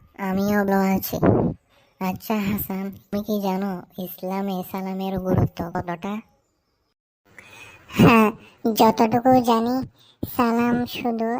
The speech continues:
Speaker 2: একটি সাধারণ অভিবাদন নয়, এর অনেক তাৎপর্য রয়েছে।
Speaker 1: একদম ঠিক বলেছ।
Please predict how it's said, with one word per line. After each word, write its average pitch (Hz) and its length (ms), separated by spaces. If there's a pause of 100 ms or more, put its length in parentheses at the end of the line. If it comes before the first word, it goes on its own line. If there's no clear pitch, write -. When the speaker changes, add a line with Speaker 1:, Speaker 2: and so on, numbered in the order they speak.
(140)
Speaker 2:
একটি 226 260
সাধারণ 233 560 (120)
অভিবাদন 233 500
নয়, 214 340 (280)
এর 226 200 (520)
অনেক 214 320
তাৎপর্য 220 580
রয়েছে। 208 360 (1800)
Speaker 1:
একদম 190 440
ঠিক 190 180
বলেছ। 185 400